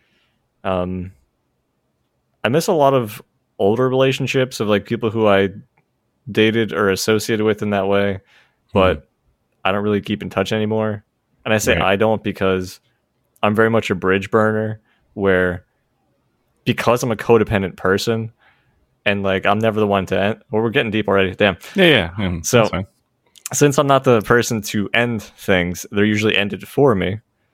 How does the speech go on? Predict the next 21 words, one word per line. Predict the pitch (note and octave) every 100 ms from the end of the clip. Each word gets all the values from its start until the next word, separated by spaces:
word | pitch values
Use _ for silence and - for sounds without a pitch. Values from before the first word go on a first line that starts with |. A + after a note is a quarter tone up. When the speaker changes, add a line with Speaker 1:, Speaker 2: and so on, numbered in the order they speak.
| _
Speaker 2:
Hmm. | F2 D2+ D2
Speaker 1:
Um, | G#2+ F#2 F#2 F2 F2+ _ _ _ _ _ _ _
for | - - A2+
me | A#2 C3+
to | C3+ A2+
go | G#2+ A#2 G#2+
on | G#2 F#2
and | E2+
cope | - D#3+ C3+ G2 F#2+
and, | G2+
like, | F#2+ -
"Oh, | D3 A#2 F2 F2 _ A2
I'll | A2
just | G#2+ G#2+ - - - _
cut | - C3+ B2+
that | - -
person | A#2+ -
out | G#2+
of | F#2+
my | F2+
life. | F2+ G#2 F#2+ F2 -